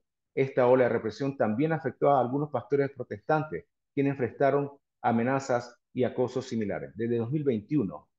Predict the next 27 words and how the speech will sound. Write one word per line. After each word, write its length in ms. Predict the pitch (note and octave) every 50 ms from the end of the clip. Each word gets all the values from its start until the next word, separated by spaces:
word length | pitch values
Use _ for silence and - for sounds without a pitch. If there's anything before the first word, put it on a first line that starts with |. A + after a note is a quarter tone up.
| _ _ _ _
la 140 | - A#2+ A#2
represión 580 | A#2 A#2+ G2+ A#2 A2+ - - E3 D#3+ E3+ E3+ -
contra 260 | D3 C3+ A#2+ A#2+ A2
le-, 280 | G#2+ G#2 G2+ - - _
religiosos 800 | G#2+ G#2+ G2+ F#2+ F#2+ - - D3+ D3+ D3+ - F#2+ F2 - - -
y 100 | A2+ -
templos 480 | - D3 D3+ D#3 D3+ D#3 D3+ D3+ - - _ _ _
se 160 | _ - C3+ B2+
intensificó, 880 | A#2 - A#2 G2+ - G2 - G#2 G2 - D3+ D3+ - - - - - _
alcanzando 680 | - A#2+ A#2 - B2 A#2 - D#3 D3 D#3 D#3 C#3+ C#3+ -
puntos 300 | D3+ E3 D#3+ - C#3+ A2+
más 220 | B2 B2+ B2 - -
críticos 420 | C#3 D3 C#3+ - D#3 D3 - A#2+
en 60 | G#2+
dos 120 | G2+ G2+ G#2
mil 160 | A#2+ B2 A2+
veintidós 560 | C3 C#3+ C#3 D3 C3 A2 A2+ A#2+ A#2+ - _ _ _ _ _ _
con 160 | - C3 C3
el 80 | B2+
encarcelamiento 720 | B2+ - C#3 C3+ - D3 C3 A#2 A2+ A#2+ B2+ B2+ C3 - C3+
del 120 | A#2 A2 G2+
obispo 320 | G2+ A#2 A#2+ - - B2
de 60 | A2+
Matagalpa, 540 | G#2+ G2 - G#2 A2 A#2 B2 B2 - B2 A#2+
Monseñor 440 | A2 G2+ G2 G2+ G2+ G#2+ A#2 A#2 G#2+
Rolando 340 | G#2 G2+ G#2 A2 G#2 A2+ B2+
Álvarez. 460 | C#3 - D2+ C#2 C#2 - - _